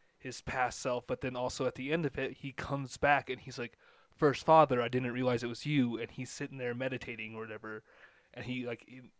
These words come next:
it's showing, depicting that as Tomas, and then, and then the guy lets him through into the,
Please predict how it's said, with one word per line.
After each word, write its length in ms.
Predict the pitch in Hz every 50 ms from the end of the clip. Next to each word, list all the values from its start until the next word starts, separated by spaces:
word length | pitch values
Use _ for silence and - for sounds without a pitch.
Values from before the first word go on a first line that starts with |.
| _ _ _ _ _ _ _ _ _ _
it's 280 | 135 127 - - - 135
showing, 240 | - - 160 147 139 123
depicting 320 | - - 151 135 - 135
that 160 | 131 123 107
as 180 | 123 120 113 -
Tomas, 680 | - - 120 117 120 117 110 104 - - - - - - _ _ _ _ _ _ _ _ _ _ _ _ _ -
and 160 | - 127 127
then, 180 | 123 120 120 117 _
and 140 | 135 123 123
then 100 | 123 123
the 60 | 123
guy 160 | 120 120 117
lets 240 | 117 120 117 - -
him 60 | 123 110
through 220 | - 131 123 117
into 160 | 113 - 117
the, 260 | 110 110 107 107 107